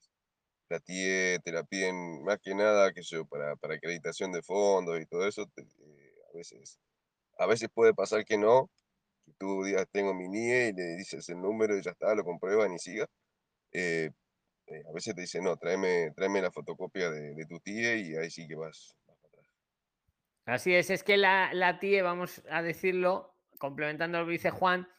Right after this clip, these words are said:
Speaker 2: la tie es ya, lleva como el permiso de residencia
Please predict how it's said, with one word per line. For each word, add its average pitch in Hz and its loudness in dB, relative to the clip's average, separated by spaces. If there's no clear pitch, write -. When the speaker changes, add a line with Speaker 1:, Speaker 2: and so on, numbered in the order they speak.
Speaker 2:
la 151 6
tie 196 4
es 180 0
ya, 190 6
lleva 190 6
como 175 2
el 165 4
permiso 190 4
de 185 10
residencia 151 6